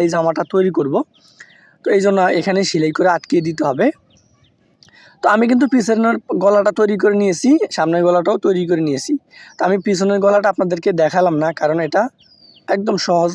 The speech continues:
গোল গলা তৈরি করে নেবেন সামনেরটার মতোই। তো দেখেন এখানে কিন্তু আমি শোল্ডার এখান থেকে সেলাই করে দিলাম, আপনারা এইভাবে সেলাই করে দিবেন।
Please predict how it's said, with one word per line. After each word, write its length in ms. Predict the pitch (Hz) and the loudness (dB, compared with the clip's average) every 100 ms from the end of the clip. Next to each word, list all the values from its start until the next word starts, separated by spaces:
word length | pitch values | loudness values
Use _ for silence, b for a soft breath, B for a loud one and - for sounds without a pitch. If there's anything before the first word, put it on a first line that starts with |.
| 175 | 0
গোল 120 | 180 175 | 0 2
গলা 160 | 170 160 | 0 0
তৈরি 160 | 175 170 | -2 0
করে 120 | 170 165 | -2 0
নেবেন 180 | 160 190 | -2 -4
সামনেরটার 420 | 156 156 147 170 160 | -4 -4 -2 -2 -2
মতোই। 280 | 151 170 269 - _ B B B B B | -2 0 -2 -4 _ B B B B B
তো 60 | 180 | 0
দেখেন 160 | 196 233 | 2 2
এখানে 160 | 214 220 233 | 0 0 0
কিন্তু 140 | 233 220 | 2 2
আমি 100 | 294 - _ - - | 2 -2 _ -16 -4
শোল্ডার 400 | 190 196 185 135 - - | 0 2 2 0 -4 -8
এখান 160 | 165 170 | -4 -2
থেকে 140 | 165 196 | -2 -4
সেলাই 220 | - 151 156 | -2 -2 0
করে 120 | 180 170 | 0 0
দিলাম, 180 | 165 156 247 147 | 0 0 0 -2
আপনারা 240 | - 156 160 | -2 0 0
এইভাবে 240 | 151 170 269 - | 0 0 -2 -2
সেলাই 240 | 156 151 147 | -2 -2 0
করে 140 | 165 147 | -2 0
দিবেন। 180 | 135 | -4